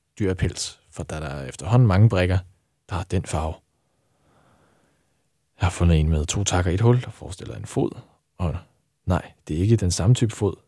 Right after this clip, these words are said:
som vi havde tale om eller gang i før. Men fod er det da. Så de må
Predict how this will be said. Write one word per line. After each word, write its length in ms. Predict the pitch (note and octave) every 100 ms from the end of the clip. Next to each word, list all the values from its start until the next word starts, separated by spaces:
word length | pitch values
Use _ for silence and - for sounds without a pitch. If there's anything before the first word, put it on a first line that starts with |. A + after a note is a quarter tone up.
| _
som 180 | - F2
vi 80 | E2+
havde 280 | E2 E2+ E2+
tale 440 | - F2 F2+ A2+ - -
om 160 | F2 -
eller 120 | E2 D2+
gang 240 | C#2 -
i 60 | -
før. 340 | - - - _ _ _ _ _ _ _ _ _ _
Men 140 | F#2
fod 260 | - A#2 -
er 80 | E2+
det 140 | D#2
da. 160 | F2 - _ _ _ _ _ _ _
Så 140 | -
de 140 | G2
må 200 | F#2 F#2